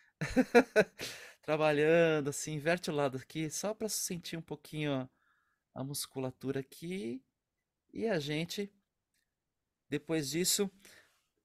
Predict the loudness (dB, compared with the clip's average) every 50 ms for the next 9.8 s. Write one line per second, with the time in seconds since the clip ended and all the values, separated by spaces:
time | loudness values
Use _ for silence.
0 | _ -10 -8 -8 -8 -6 -2 -2 -2 0 0 0 0 -2 -4 _ _ -10 -10 -8
1 | -6 -6 -8 -6 -4 -4 -4 -4 -4 -6 -10 -8 -6 -2 0 2 2 2 2 0
2 | 0 -2 -2 -2 -2 -4 -6 -6 -6 -6 -8 -10 -12 -14 -20 -20 -16 -12 -8 -6
3 | -4 -4 -4 -4 -4 -4 -4 -4 -6 -8 _ _ _ _ _ _ _ _ _ _
4 | _ _ _ _ _ _ _ _ _ _ _ _ _ _ _ _ -12 -12 -12 -14
5 | _ _ 0 2 2 4 4 4 2 2 2 2 2 0 -2 -4 -4 -4 -6 -6
6 | -8 -10 _ _ _ _ _ _ _ _ _ _ _ _ _ _ _ _ _ _
7 | _ _ _ -6 -6 -4 -4 -4 -2 0 0 2 2 2 2 0 0 -2 -4 -4
8 | -4 -4 -4 -4 -4 -4 -4 -4 -4 -6 -8 -10 -12 _ _ _ _ _ _ _
9 | _ -16 -14 -12 -10 -12 -12 -10 -8 -6 -4 -2 -4 -4 -6